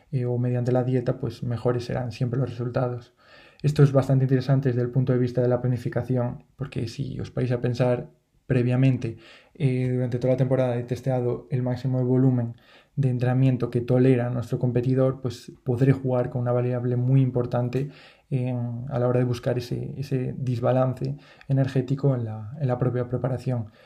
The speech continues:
siempre teniendo en cuenta, como digo, eh, el máximo volumen, que no será igual en la, en la plena época de superávit, es decir, de volumen, con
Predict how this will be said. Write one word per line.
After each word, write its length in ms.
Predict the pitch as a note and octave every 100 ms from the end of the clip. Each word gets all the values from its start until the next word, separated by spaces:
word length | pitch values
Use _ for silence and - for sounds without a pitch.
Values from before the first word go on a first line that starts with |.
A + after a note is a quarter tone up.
| _
siempre 300 | - C3+ C#3
teniendo 300 | C3+ C3 C3
en 60 | C3
cuenta, 320 | B2+ B2+ C3
como 200 | B2 A#2+
digo, 400 | A#2+ B2+ D3 -
eh, 260 | C3 B2 -
el 120 | B2
máximo 420 | B2 B2+ - B2+
volumen, 500 | A#2+ B2 B2 B2 D3 - - _
que 120 | -
no 100 | B2
será 420 | A#2+ B2+ B2 - - - _ -
igual 600 | D3 B2+ B2+ B2 C3 - -
en 140 | B2
la, 560 | A#2+ A2+ A2 A2 A2+ -
en 80 | B2+
la 140 | A#2+ A#2+
plena 220 | B2+ C3
época 340 | C3 B2+ B2
de 240 | B2 A#2+ A#2+
superávit, 600 | C3+ A2+ B2+ B2 C3 B2
es 120 | A#2+
decir, 260 | A#2 B2 A2+
de 300 | A#2+ A#2 A#2
volumen, 560 | B2+ B2+ B2+ B2 C#3
con 580 | D3 A#2+ A2+ B2+ B2 D3+